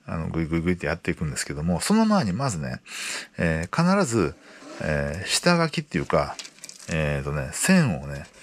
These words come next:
ほら、ここにもありますでしょ。サインペンでピーってね、こう、毛がくんですよ。で、ここで、え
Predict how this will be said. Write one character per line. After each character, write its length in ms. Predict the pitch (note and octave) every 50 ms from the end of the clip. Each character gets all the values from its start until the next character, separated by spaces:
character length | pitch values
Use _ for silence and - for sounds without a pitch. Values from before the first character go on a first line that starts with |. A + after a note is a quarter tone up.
| - - - -
ほ 80 | A2
ら、 60 | -
こ 60 | - - - -
こ 60 | - G2+
に 60 | F2
も 80 | -
あ 80 | D2+ E2+
り 60 | F2
ま 100 | D#2+ D2+
す 80 | - G#2
で 60 | D#2
し 60 | -
ょ。 120 | C2 - - - - - - - - - - - - - - - - -
サ 220 | B2 - - D#3+ E3
イ 80 | E3+
ン 80 | E3 E3
ペ 140 | - - D#2
ン 120 | C#2+ C#2+
で 220 | D#2 F2 D2+ - -
ピ 100 | - B2
ー 460 | A#2+ A#2+ A#2+ A#2+ A#2+ A#2+ A#2+ A#2 A#2
っ 40 | A2
て 80 | - -
ね、 40 | C#2 D2 E2+ - - - - - - - - -
こ 220 | - F2 E2 D#2 -
う、 40 | -
毛 140 | - D#3 D#3
が 140 | D#3 C#3
く 140 | C3 - C#3+
ん 120 | A#2 F2+ C#2
で 80 | A#1+
す 120 | - - -
よ。 120 | - - - - - - - - - - - -
で、 80 | C#3+ D3 - - - - - - - -
こ 140 | - F3
こ 220 | - - - A#3+ G#3
で、 260 | F3 F#3 F#3 F3+ F#3+ - - - - - - - - - - -
え 720 | - - G#2+ G2+ F#2 E2+ E2 - - - - - C#2 -